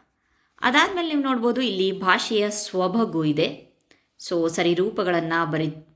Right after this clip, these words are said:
ಬರೀರಿ ಅಂತ ಕೊಟ್ಟಿದ್ದಾರೆ. So ಇಲ್ಲಿ ನೀವು ನೋಡಬಹುದು, ಗ್ರಹ, ಗಾಗೆ ಋ ಕಾರ ಒತ್ತಕ್ಷರವಾಗಿ ಅಡಿವತ್ತಾಗಿ ಬಂದಿದೆ, ಅದರ ಮೀನಿಂಗ್ ಚೇಂಜ್ ಆಗತ್ತೆ. ಇಲ್ಲಿ ಗೃಹದಲ್ಲಿ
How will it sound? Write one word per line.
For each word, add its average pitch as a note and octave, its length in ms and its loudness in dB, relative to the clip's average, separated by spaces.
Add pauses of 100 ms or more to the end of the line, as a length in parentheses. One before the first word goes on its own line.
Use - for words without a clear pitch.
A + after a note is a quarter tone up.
(200)
ಬರೀರಿ E3 300 0
ಅಂತ D3+ 160 -4
ಕೊಟ್ಟಿದ್ದಾರೆ. D3+ 800 -4 (140)
So F3+ 140 4
ಇಲ್ಲಿ E3 180 2
ನೀವು D#3+ 160 -4
ನೋಡಬಹುದು, E3+ 680 -2 (320)
ಗ್ರಹ, F3 420 2 (500)
ಗಾಗೆ G3+ 760 0
ಋ B3+ 320 0
ಕಾರ E3+ 240 4 (720)
ಒತ್ತಕ್ಷರವಾಗಿ E3 840 -2
ಅಡಿವತ್ತಾಗಿ E3 720 -2
ಬಂದಿದೆ, D#3+ 680 -4 (120)
ಅದರ G#3+ 200 2 (100)
ಮೀನಿಂಗ್ F3 320 -2
ಚೇಂಜ್ E3+ 260 0
ಆಗತ್ತೆ. D#3 340 -2 (380)
ಇಲ್ಲಿ D#4 300 0
ಗೃಹದಲ್ಲಿ F3+ 1000 0